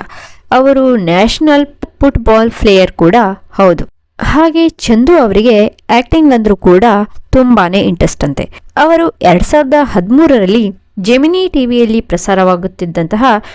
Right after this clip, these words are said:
ಶ್ರಾವಣ ಸಮೀರಾಲು ಎನ್ನುವಂತಹ ಧಾರಾವಾಹಿಯಲ್ಲಿ ಅಭಿನಯವನ್ನ ಮಾಡ್ತಾರೆ. ಅದು ಅವರ ಮೊಟ್ಟ ಮೊದಲ ಧಾರಾವಾಹಿ ಅಂತಾನೆ ಹೇಳ್ಬೋದು.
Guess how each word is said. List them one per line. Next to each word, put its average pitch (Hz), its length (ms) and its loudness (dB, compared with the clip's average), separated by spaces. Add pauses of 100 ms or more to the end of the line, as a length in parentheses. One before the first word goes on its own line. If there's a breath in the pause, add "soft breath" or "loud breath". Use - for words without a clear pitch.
(120)
ಶ್ರಾವಣ 330 760 0
ಸಮೀರಾಲು 220 720 0
ಎನ್ನುವಂತಹ 180 680 -4 (1080 soft breath)
ಧಾರಾವಾಹಿಯಲ್ಲಿ 208 1080 0 (180)
ಅಭಿನಯವನ್ನ 185 640 -2 (100)
ಮಾಡ್ತಾರೆ. 160 520 -4 (260 soft breath)
ಅದು 311 300 2
ಅವರ 180 340 -2 (220)
ಮೊಟ್ಟ 214 480 -2
ಮೊದಲ 190 340 0 (180)
ಧಾರಾವಾಹಿ 185 680 0
ಅಂತಾನೆ 185 520 0
ಹೇಳ್ಬೋದು. 180 580 -2